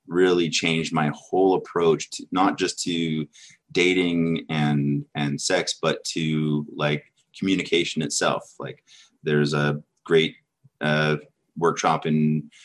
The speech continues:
in Victoria that was offered by Trans Man that was about nonviolent communication. And it made me realize how much of my communication style had been passive aggressive, right? And it was just,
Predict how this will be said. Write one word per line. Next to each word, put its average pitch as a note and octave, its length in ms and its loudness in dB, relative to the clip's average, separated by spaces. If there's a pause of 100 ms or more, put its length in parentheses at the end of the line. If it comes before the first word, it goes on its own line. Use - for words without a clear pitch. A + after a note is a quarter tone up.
(320)
in D#2 400 2
Victoria E2 500 4
that D#2 140 0
was D#2 120 -2
offered D2+ 420 0
by D2+ 520 0 (120)
Trans G2+ 380 0
Man F2+ 460 -2 (280)
that D#2+ 80 0
was D#2+ 100 2
about D2+ 320 2
nonviolent D#2+ 500 2
communication. F#2+ 880 0 (300)
And F2 420 -2
it F2+ 140 0 (320)
made F2+ 220 2
me G#2 100 2
realize G2+ 480 2
how G2 180 2
much G2+ 220 0
of G2 100 -6
my F#2 200 4
communication F#2+ 680 0
style D#2 460 0 (360)
had E2 220 -4
been E2+ 220 0
passive E2 340 0
aggressive, F2 540 -2 (300)
right? E2 320 -2 (480)
And E2 380 0 (440)
it F2+ 80 0
was F2 140 -4
just, F2+ 300 0